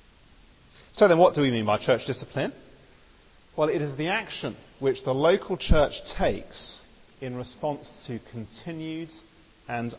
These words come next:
unrepented sin in the life of its members. Have a look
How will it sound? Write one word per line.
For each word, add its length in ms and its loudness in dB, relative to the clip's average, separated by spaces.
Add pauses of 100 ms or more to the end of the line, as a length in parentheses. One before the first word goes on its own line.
unrepented 800 -6
sin 460 -6 (760)
in 120 -8
the 60 -6
life 300 -2 (100)
of 80 -8
its 180 -12
members. 680 -8 (2250)
Have 140 8
a 40 2
look 160 4